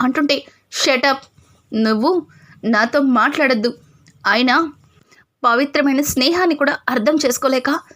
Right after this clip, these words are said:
దానికి తప్పుడు సంబంధాలని అంటగడుతున్నావు. అందుకే, అందుకే నీ మీద ప్రేమ పోయి అసహ్యం ఏర్పడింది. ఛీ, నువ్వింక ఎప్పటికీ మారవు" అని చెప్పి ఇంకా కళ్యాణ్ అయితే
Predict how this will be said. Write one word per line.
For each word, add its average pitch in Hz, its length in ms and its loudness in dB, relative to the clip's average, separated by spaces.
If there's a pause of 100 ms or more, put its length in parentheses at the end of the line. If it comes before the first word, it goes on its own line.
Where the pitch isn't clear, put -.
(180)
దానికి 226 360 -2
తప్పుడు 311 480 -4
సంబంధాలని 277 640 0 (120)
అంటగడుతున్నావు. 269 580 -2 (400)
అందుకే, - 360 -2 (420)
అందుకే 403 380 0
నీ 311 180 2
మీద 262 200 2
ప్రేమ 302 380 -2
పోయి 247 360 -2 (280)
అసహ్యం 277 520 0
ఏర్పడింది. 262 580 0 (400)
ఛీ, 415 160 0 (400)
నువ్వింక 208 320 -2
ఎప్పటికీ 254 560 0
మారవు" 254 400 2
అని 254 120 -2
చెప్పి 277 260 -2 (440)
ఇంకా 440 240 0
కళ్యాణ్ 311 500 -2
అయితే 285 260 0